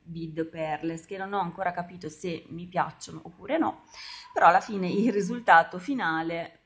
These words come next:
almeno in questo orecchino, eh, mi piace. Eh, questa volta ho voluto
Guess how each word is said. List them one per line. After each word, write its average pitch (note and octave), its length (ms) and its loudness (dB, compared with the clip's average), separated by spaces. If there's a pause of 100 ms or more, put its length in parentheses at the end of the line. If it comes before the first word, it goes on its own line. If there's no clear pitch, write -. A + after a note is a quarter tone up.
(180)
almeno G3+ 320 -2
in D#3+ 100 0
questo F3 260 -8
orecchino, E3 800 -2
eh, D#3+ 220 -2
mi D#3+ 160 0
piace. - 640 -8 (540)
Eh, F#3 640 4
questa E4+ 240 0
volta F#3+ 300 6
ho - 20 0
voluto F3+ 1040 0